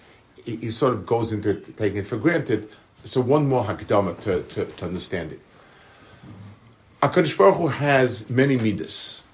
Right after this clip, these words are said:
The Midas are, we're taught by Kadmonim that the Midas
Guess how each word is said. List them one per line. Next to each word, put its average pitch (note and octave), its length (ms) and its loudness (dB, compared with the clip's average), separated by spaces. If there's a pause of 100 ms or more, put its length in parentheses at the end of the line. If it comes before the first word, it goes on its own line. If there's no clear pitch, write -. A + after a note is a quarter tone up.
(680)
The - 280 6
Midas C#3+ 680 2 (560)
are, G#2+ 340 4
we're G#2+ 240 -2
taught D3 420 2
by A2 200 4
Kadmonim A#2+ 800 0 (880)
that G2 500 0 (380)
the A2 80 4
Midas B2 640 2